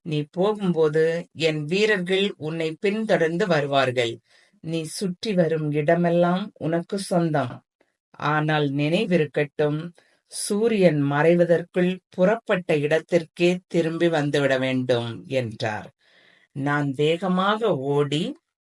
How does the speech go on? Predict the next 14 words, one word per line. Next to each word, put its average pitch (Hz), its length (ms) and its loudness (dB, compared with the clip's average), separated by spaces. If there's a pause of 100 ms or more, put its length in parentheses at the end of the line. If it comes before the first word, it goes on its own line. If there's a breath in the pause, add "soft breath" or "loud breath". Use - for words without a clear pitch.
(120)
எல்லா 202 540 2
நிலத்தையும் 165 640 -2
அடைந்து 170 460 2
விட 143 180 2
வேண்டும்" 123 560 -2
என்று 147 380 -2
எண்ணி 151 500 0 (420 soft breath)
கோபால் 170 520 4
ஓட 165 360 2
ஆரம்பித்தான். 127 880 -2 (460)
நண்பகல் 147 720 -2
வேளையில் 143 600 0 (340 soft breath)
உச்சி 185 440 -4
வெயில் 156 360 0